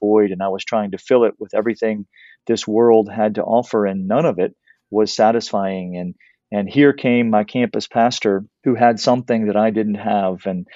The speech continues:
and so over the course of about my junior year at, in college at Auburn, I, I came to faith in Christ, and there was an immediate love for the Word of God.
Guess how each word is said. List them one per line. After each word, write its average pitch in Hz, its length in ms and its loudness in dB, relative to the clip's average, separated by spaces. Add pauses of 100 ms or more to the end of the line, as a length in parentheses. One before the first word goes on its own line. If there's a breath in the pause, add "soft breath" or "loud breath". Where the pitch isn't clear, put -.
(360 loud breath)
and 117 160 0
so 135 140 4
over 143 180 4
the 123 80 0
course 131 400 0
of 107 220 0
about 113 340 2
my 113 160 -2
junior 117 420 -4
year 110 420 -2
at, - 100 -6
in 101 280 -12
college 107 380 -2
at 95 60 -4
Auburn, 107 400 -2
I, 95 160 -6 (280)
I 92 140 -6
came 110 280 -6
to 104 40 -2
faith 107 320 0
in 98 120 -8
Christ, 113 480 -4
and 85 180 -12 (520 soft breath)
there 110 140 2
was 110 160 2
an 104 80 -2
immediate 107 680 0
love 110 600 4
for 104 360 -2
the 101 80 -2
Word 117 340 0
of 117 120 -2
God. 110 500 0